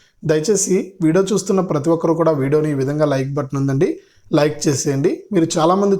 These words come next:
చూస్తున్నారు కానీ లైక్ చేయట్లేదు, దయచేసి లైక్ చేసి సపోర్ట్ చేయండి. అలాగే పక్కనే షేర్ అనే బటన్ ఉంటుంది, షేర్ బటన్ పైన కూడా నొక్కి షేర్ చేసేయండి వీడియోని. ఇంకా మీరు ఎవరైనా సరే వీడియోను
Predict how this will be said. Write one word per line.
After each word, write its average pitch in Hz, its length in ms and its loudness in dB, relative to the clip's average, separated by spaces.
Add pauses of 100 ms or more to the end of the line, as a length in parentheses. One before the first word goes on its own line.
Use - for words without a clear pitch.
చూస్తున్నారు 170 460 0
కానీ 160 120 2 (100)
లైక్ 135 280 -2
చేయట్లేదు, 143 400 0 (140)
దయచేసి 165 440 0
లైక్ 143 180 -2 (100)
చేసి 151 180 0 (100)
సపోర్ట్ 139 380 -2
చేయండి. 143 300 0 (500)
అలాగే 190 220 2 (120)
పక్కనే 190 380 0
షేర్ 165 240 2
అనే 170 80 2 (100)
బటన్ 139 240 -4
ఉంటుంది, 147 240 -2 (140)
షేర్ 156 240 0
బటన్ 147 240 -4
పైన 147 200 -4
కూడా 147 200 0
నొక్కి 226 200 -2 (460)
షేర్ 160 320 0
చేసేయండి 147 380 -2 (100)
వీడియోని. 143 300 0 (320)
ఇంకా 175 180 0 (160)
మీరు 180 140 2 (100)
ఎవరైనా 160 320 2 (140)
సరే 156 180 2 (460)
వీడియోను 170 280 2